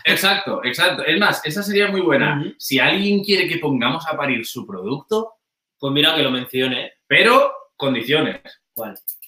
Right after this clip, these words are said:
Speaker 2: A ver.
Speaker 1: Tiene que ser un producto que esté funcionando, que tenga un equipo
Speaker 2: Y que tenga algunos
Speaker 1: y,
Speaker 2: usuarios
Speaker 1: y que, y que
Speaker 2: activos.
Speaker 1: tenga revenue,
Speaker 2: Sí.
Speaker 1: etcétera, ¿vale?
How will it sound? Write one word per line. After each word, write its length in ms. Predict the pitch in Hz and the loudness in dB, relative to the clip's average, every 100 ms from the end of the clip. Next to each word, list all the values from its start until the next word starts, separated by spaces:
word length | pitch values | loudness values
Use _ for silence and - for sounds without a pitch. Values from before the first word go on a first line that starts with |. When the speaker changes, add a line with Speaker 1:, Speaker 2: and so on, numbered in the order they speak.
| - | -18
Speaker 2:
A 100 | 110 | -16
ver. 180 | 104 _ | -16 _
Speaker 1:
Tiene 220 | - 143 180 | 0 2 4
que 100 | 175 | 2
ser 160 | 165 | 0
un 80 | 156 | 0
producto 300 | 143 139 135 | 0 0 0
que 60 | 127 | -2
esté 120 | 131 | -4
funcionando, 720 | 139 131 123 139 170 202 220 _ _ _ | -4 -2 0 0 0 -4 -6 _ _ _
que 140 | 123 | -4
tenga 200 | 120 131 | 0 0
un 80 | 143 | 0
equipo 640 | 123 117 151 185 214 220 - _ _ _ - | -2 0 -2 0 -2 -2 -14 _ _ _ -10
Speaker 2:
Y 100 | 131 | -6
que 60 | |
tenga 200 | 143 139 143 | -2 0 0
algunos 300 | 143 131 147 | 0 2 4
Speaker 1:
y, 140 | 175 | 4
Speaker 2:
usuarios 260 | 185 131 135 | 4 2 0
Speaker 1:
y 20 | |
que, 40 | 147 | 2
y 40 | |
que 340 | 147 120 147 135 | 2 2 2 2
Speaker 2:
activos. 60 | |
Speaker 1:
tenga 240 | 127 135 131 | 2 2 2
revenue, 720 | 131 165 180 190 202 214 214 | 2 2 4 2 2 0 0
Speaker 2:
Sí. 60 | 190 147 | 0 0
Speaker 1:
etcétera, 280 | 131 110 101 | 0 0 0
¿vale? 340 | 107 139 196 | 2 4 4